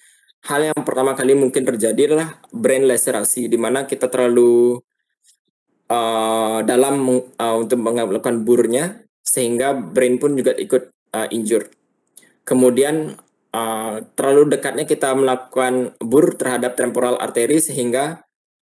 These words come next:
uh, superficial temporal artery bisa terjadi, bisa terluka dan menyebabkan perdarahan lebih besar lagi. Atau bisa menyebabkan fas-, facial nerve injury karena kita terlalu dekat,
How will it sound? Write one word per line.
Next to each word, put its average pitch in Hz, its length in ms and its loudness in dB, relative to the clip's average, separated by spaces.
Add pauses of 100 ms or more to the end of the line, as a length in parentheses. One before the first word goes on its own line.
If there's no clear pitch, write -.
(280)
uh, 120 560 -4 (140)
superficial - 960 0
temporal 131 320 -2
artery 131 400 2
bisa 131 240 0
terjadi, 123 480 -2
bisa 127 160 -2
terluka 127 480 -2
dan 131 160 -2
menyebabkan 123 400 0
perdarahan 113 480 -4
lebih 110 400 -2
besar - 320 -2
lagi. 107 400 -4 (1120)
Atau 160 320 2
bisa 139 400 0 (160)
menyebabkan 131 480 -2
fas-, 127 240 -2
facial 127 560 0
nerve 127 240 -2 (240)
injury 131 640 0 (160)
karena 120 240 -2
kita 123 160 -4
terlalu 113 400 0
dekat, - 240 -6